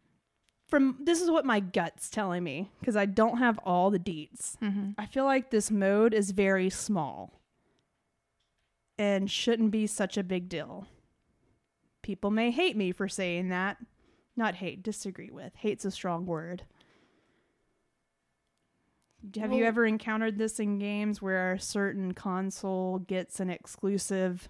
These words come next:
Speaker 1: mode or skin or level?
Speaker 2: Well, I've never felt any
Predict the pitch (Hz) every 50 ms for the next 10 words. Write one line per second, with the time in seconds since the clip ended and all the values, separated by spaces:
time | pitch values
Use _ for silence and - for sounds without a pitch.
0 | - - 208 214 214 208 208 214 214 214 214 220 226 214 196 196 175 165 156 165
1 | - _ _ _ _ _ _ _ _ _ _ _ _ _ _ _ _ - - -
2 | - - - 247 233 233 233 226 226 226 226 220 220 220 220 240 180 160 165 170
3 | 175 175 - _ - 214 208 202 208 208 214 214 214 208 208 208 214 - _ _
4 | _ _ - _ _ - - - - - - _ _ _ _ _ - _ _ _
5 | _ _ _ _ _ _ _ _ - 339 370 392 403 403 403 403 - - 262 269
6 | 269 277 302 320 339 320 - 269 - - - - - - 269 254 254 254 - -
7 | - - - - _ _ - 240 233 226 214 208 202 202 196 190 185 - - -